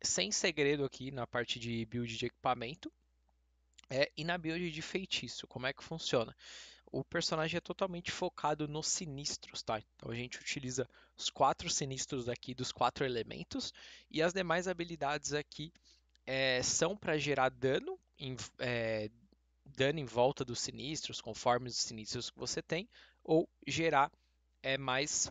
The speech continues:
ponto de, de ação aqui pra você, né? Ponto extra de, de ação.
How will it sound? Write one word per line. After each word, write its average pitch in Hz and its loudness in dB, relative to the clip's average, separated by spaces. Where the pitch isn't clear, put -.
ponto 147 -2
de, 139 -4
de 143 4
ação 143 2
aqui 139 -8
pra 139 -2
você, 139 0
né? 110 -4
Ponto 123 -4
extra 120 -2
de, 120 -2
de 135 2
ação. 135 2